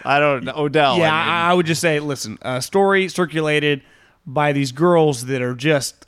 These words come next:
Speaker 2: I, I don't even know how to describe 'em. But now we have a couple stories in a month.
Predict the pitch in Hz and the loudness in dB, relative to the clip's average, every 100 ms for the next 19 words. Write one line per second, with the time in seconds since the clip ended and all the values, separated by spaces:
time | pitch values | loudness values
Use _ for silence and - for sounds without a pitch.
0 | - 147 95 135 143 131 120 120 123 120 | -10 -8 -4 -2 0 -2 -4 -4 -2 0
1 | 120 117 110 - 127 110 104 113 113 _ | -2 -4 -8 -8 -4 -4 -6 -10 -14 _
2 | _ _ 139 156 160 160 156 160 160 139 | _ _ -4 -2 0 0 0 0 0 -4
3 | - 180 180 190 - 170 160 160 139 143 | -4 -4 -2 -4 -2 0 2 2 0 -2
4 | 131 117 113 | -2 -4 -8